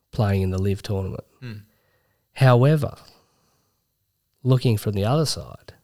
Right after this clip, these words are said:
Speaker 1: has this played into the hands of Brooks Koepka? 'Cause he's playing good golf.
Speaker 2: Yeah.
Speaker 1: So maybe that the less demanding work schedule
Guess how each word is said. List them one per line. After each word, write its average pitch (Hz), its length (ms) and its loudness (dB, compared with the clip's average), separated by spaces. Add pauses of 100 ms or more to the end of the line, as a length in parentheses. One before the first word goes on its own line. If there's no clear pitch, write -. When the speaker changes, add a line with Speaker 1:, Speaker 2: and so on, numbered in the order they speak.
(580)
Speaker 1:
has 165 280 2
this 123 160 2
played 120 320 2
into 110 300 2
the 101 100 -4
hands 165 400 2
of 113 160 -2
Brooks - 240 -14
Koepka? - 460 -12
'Cause 175 120 0
he's 226 140 0
playing 98 260 0
good 92 160 -10
golf. - 520 -4
Speaker 2:
Yeah. 107 220 -10
Speaker 1:
So 135 200 4
maybe 147 500 6
that 120 300 -2 (580)
the 113 160 -2
less 135 640 2
demanding 107 540 2
work 98 280 0
schedule 107 640 -4